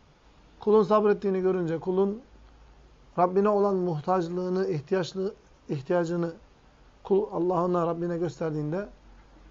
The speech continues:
uzun bir sürede olsa Allah Teala ne yapar? Çıkış yolunu verir.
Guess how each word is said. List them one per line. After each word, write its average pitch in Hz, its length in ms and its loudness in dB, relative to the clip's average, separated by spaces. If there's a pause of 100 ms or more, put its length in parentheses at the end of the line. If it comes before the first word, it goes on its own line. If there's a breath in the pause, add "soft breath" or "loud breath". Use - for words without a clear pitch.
(680)
uzun 208 260 4
bir 180 40 0
sürede 170 320 0
olsa 175 420 0
Allah 175 220 -4
Teala 160 340 -4
ne 175 80 -2
yapar? 165 420 -2 (880)
Çıkış - 320 -12
yolunu 147 340 -4 (220)
verir. 135 300 -4